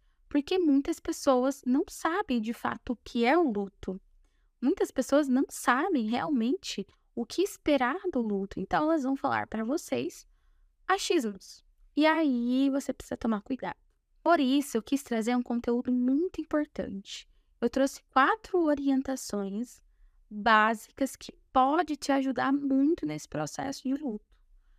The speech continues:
Você precisa ficar atento. Se você quiser, pega um papel, pega uma caneta e vamos anotar, porque são informações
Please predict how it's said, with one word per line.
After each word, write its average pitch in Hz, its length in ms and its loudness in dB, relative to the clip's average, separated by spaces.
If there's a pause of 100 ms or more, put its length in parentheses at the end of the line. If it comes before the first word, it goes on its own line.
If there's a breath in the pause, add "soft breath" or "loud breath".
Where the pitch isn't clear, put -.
(280)
Você - 160 -6
precisa 240 420 -2
ficar 254 280 2
atento. 233 440 -4
Se - 140 -8
você 277 260 2
quiser, 233 460 -2 (300)
pega 311 200 2
um 320 60 4
papel, 226 580 -2 (120)
pega 302 240 6
uma 302 120 4
caneta 247 560 0 (460)
e 277 100 4
vamos 254 280 4
anotar, 262 460 0
porque - 180 -2
são 269 160 -2
informações 269 720 0